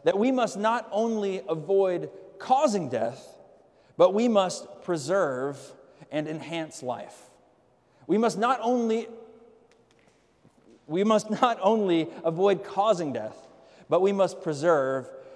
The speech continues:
and enhance life. And then thirdly, it shows that only the gospel can help us keep it. That it's only through the gospel that we can keep this law. So let's talk about that. Life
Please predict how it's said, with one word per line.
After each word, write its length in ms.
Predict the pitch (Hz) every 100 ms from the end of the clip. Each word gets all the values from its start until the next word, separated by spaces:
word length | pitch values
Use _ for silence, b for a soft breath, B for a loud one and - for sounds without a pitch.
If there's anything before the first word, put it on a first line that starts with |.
| -
and 80 | 131
enhance 540 | 131 156 147 147 -
life. 300 | 131 139 120
And 100 | 175
then 140 | 262 247
thirdly, 340 | 294 262 208
it 80 | 185
shows 400 | 180 160 165 160 B -
that 120 | 196
only 180 | 240 220
the 60 |
gospel 600 | 175 147 143 147 135 127 - - - _ _
can 120 | 151
help 180 | 135 110
us 80 | 107
keep 220 | 104 -
it. 100 | - _ _ _ _ _
That 100 | 185
it's 100 | 196
only 320 | 220 262 254
through 140 | 214 214
the 80 | 180
gospel 560 | 165 156 - 165 160 B
that 140 | 160 160
we 80 |
can 120 | 156 147
keep 280 | - 156
this 180 | 135 127
law. 240 | 123 104 - - b b
So 160 | 233
let's 160 | 302 -
talk 160 | 247 185
about 200 | 151 127
that. 200 | 120 151
Life 340 | 208 302 -